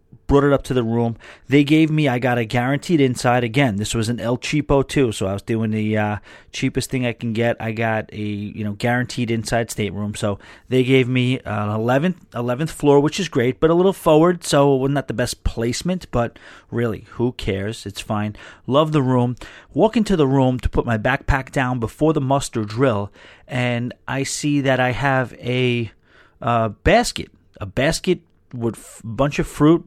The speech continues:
uh, bananas I wouldn't feed to my worst enemy, but let alone, let,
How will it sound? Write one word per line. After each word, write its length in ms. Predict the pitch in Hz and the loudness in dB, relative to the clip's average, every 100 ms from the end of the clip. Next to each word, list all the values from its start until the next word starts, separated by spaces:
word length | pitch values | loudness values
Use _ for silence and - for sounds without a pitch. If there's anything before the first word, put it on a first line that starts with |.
| _ | _
uh, 160 | 107 104 | -4 -2
bananas 540 | 101 120 123 156 139 | -2 -2 0 -2 0
I 60 | 117 | 0
wouldn't 320 | 107 113 113 | -2 -2 -4
feed 240 | - 117 107 | -4 -4 -2
to 80 | |
my 140 | 113 110 | -2 0
worst 300 | 110 110 - | 0 -2 -4
enemy, 320 | 117 117 170 | -4 -2 -2
but 380 | 139 151 - 123 | 0 0 -2 -4
let 180 | 113 123 | -2 0
alone, 380 | 147 131 151 | 2 2 2
let, 160 | 131 | 0